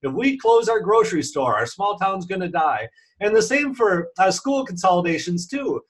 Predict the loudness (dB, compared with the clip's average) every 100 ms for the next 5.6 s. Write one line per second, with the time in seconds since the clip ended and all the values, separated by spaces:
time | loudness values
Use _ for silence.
0 | _ -4 2 4 4 4 0 0 0 0
1 | -2 -2 0 0 0 -2 -4 -4 -2 0
2 | 2 2 0 -6 2 2 2 0 -4 -2
3 | 0 4 4 4 -2 -2 2 2 2 -4
4 | 0 2 2 -2 -2 -8 -10 -12 -8 -4
5 | -2 -2 -4 -10 -12